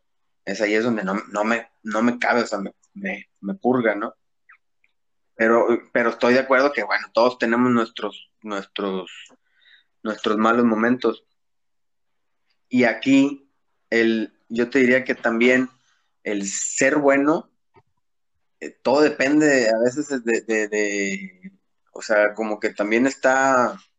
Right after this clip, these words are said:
o sea, tiene ma-, diferentes maneras de verse, porque lo que para ti puede ser bueno,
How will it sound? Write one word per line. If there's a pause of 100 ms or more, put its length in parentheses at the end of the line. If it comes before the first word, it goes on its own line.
(1900)
o
sea,
tiene
ma-, (160)
diferentes
maneras
de
verse, (500)
porque
lo
que
para
ti
puede
ser
bueno,